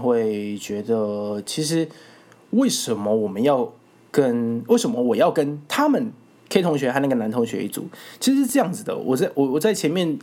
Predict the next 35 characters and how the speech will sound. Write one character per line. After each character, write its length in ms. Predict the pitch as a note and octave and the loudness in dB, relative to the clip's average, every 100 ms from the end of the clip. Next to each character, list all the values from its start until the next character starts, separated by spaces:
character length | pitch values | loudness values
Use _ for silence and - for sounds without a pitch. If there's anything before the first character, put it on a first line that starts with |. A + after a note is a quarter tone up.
| - | -6
可 140 | B2+ | -2
能 120 | A2+ | 2
有 100 | B2 | 2
一 20 | |
个 80 | A#2+ | 0
段 180 | C#3 D3 | 2 2
落 160 | C#3 A#2 | 2 0
有 80 | |
讲 240 | A#2+ - - | 0 -4 -4
到， 100 | A2+ | -4
就 120 | A2+ | -4
是 240 | A#2+ A#2+ A#2 - - - | -2 -2 -4 -16 -8 0
我 100 | C3+ | 2
一 60 | |
开 140 | F#3 B3 | 4 2
始 160 | - | -2
以 40 | A2 | -6
为 300 | F2+ E2+ - - - | -6 -10 -12 -18 -6
K 140 | - | 0
同 160 | B3+ F#3 | 2 2
学 120 | D3 | 2
他 120 | D3 | 2
的 80 | D#3 | 2
专 200 | C#3+ D3 | 2 0
业 120 | D3 | 0
领 220 | A2+ - A2+ | -2 -4 -2
域 240 | A#2+ A2 - - - | -2 -2 -10 -20 -10
是 200 | - G#3+ | -2 0
可 100 | - | 2
以 80 | F#3 | 2
帮 240 | - F#3 | 2 2
助 100 | G3 | 4
到 120 | G#3 | 4
我 200 | C#3 B2 | 4 2
很 160 | D3+ B2+ | 0 -2